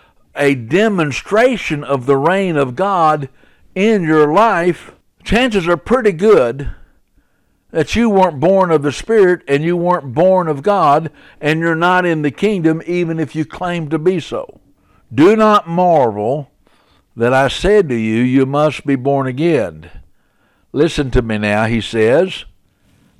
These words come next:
"The wind blows where it wishes."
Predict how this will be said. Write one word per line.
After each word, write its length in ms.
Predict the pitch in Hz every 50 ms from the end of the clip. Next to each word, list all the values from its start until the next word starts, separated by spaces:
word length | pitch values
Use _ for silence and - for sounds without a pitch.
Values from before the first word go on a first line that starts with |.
| _ -
"The 120 | 117 113
wind 500 | 113 110 127 147 170 180 196 208 214 208
blows 640 | 160 160 160 151 151 160 160 165 170 175 175 156 - - - - - _ _ _ _ _ _ _ _ _ _ _ _ _
where 220 | - 139 143 147
it 280 | 151 175 202 226 - -
wishes." 680 | 123 113 104 - - - - - - - - -